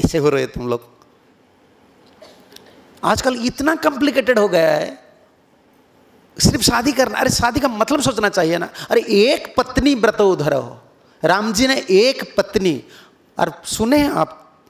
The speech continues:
ये विश्वनाथ चक्रवर्ती ठाकुर का commentary है, इमे-, इसमें आएगा, दूसरा शायद ये chapter या दूसरा chapter में आएगा। राम जी क्यों रो रहे थे? सीता जी, सीता जी को जब ले गए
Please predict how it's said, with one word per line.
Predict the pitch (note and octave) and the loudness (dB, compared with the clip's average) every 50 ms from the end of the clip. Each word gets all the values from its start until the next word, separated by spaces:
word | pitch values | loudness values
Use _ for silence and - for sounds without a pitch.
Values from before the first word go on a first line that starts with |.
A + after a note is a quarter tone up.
| _ _ _ _ - - _ _ _ _ _ _ _ _ _ _ _ - F3 | _ _ _ _ -20 -20 _ _ _ _ _ _ _ _ _ _ _ -4 0
ये | F3 F#3 F3+ - - - | 0 0 0 -2 -6 -6
विश्वनाथ | E3 E3+ - - G#3+ G#3+ | -2 -2 0 2 2 2
चक्रवर्ती | G#3 - F#3+ F3 - F#3 | 2 2 0 0 0 0
ठाकुर | F3+ F3 F3 E3+ | -2 -2 -2 -2
का | D#3+ - D#3 | -2 -2 0
commentary | C#3 D#3 E3 E3 - - C3+ C3 | 0 -2 -4 -2 -2 -2 -2 -2
है, | A#2+ A2+ B2 C#3 - _ - | -4 -8 -12 -16 -20 _ -8
इमे-, | G3 F#3+ G3+ G#3+ - - | -6 -6 -6 -6 -6 -4
इसमें | F#3+ - - A3 A3 | -2 -2 0 0 0
आएगा, | E3+ C3+ C3+ C#3 B2+ B2+ C3+ | 0 0 0 -2 -2 -4 -6
दूसरा | C#3+ - D3+ D#3 - A3+ - - | -8 -8 -6 -4 -4 -4 -4 -4
शायद | - - G#3+ G#3 F#3 | -4 -2 -2 -2 -2
ये | G3 G3 | -2 -4
chapter | F#3 - G#3+ G3+ - - G3+ | -2 -2 -4 -4 -4 -4 -2
या | G3+ F#3 E3 | -2 -2 -2
दूसरा | D3+ D3 - D#3 D3+ | -4 -6 -6 -4 -4
chapter | - D3+ C3+ - C#3+ C#3 | -4 -6 -8 -8 -8 -6
में | C#3 C3+ | -6 -6
आएगा। | B2+ C3 C3+ C#3+ E3 F4 - - _ _ _ _ _ _ _ _ _ _ _ - - - - | -6 -4 -4 -6 -6 -8 -10 -14 _ _ _ _ _ _ _ _ _ _ _ -20 -8 -4 -2
राम | E3 F3 F#3 G3 | -2 -2 -2 -4
जी | G#3+ | -4
क्यों | - - A3 A3+ A3+ | -4 -4 -4 0 2
रो | G#3+ G#3+ | 2 2
रहे | G#3 G#3 G#3 G3+ G3 | 4 2 2 0 -2
थे? | G3+ G#3 G#3+ A3+ B3 - - _ _ _ _ _ _ _ _ _ _ _ _ _ _ _ _ _ _ _ _ _ _ _ _ _ _ _ _ _ _ - _ _ _ _ - - - - - - - - - | -4 -6 -8 -8 -10 -14 -20 _ _ _ _ _ _ _ _ _ _ _ _ _ _ _ _ _ _ _ _ _ _ _ _ _ _ _ _ _ _ -20 _ _ _ _ -20 -20 -20 -20 -20 -20 -20 -18 -6
सीता | - - E3+ - F3 E3 | -4 -2 -2 0 -2 -4
जी, | D3 D3+ - - | -6 -8 -12 -10
सीता | - E3 C#3+ E3 | -10 -6 -4 -4
जी | D3+ D3 | -4 -4
को | D3+ D#3 | -6 -4
जब | C#3 D#3 D3+ C#3 | -2 -2 -2 -2
ले | C#3 D3+ C#3+ | -2 -2 -2
गए | B2+ C3 C3 C3+ C3+ | -4 -6 -8 -10 -12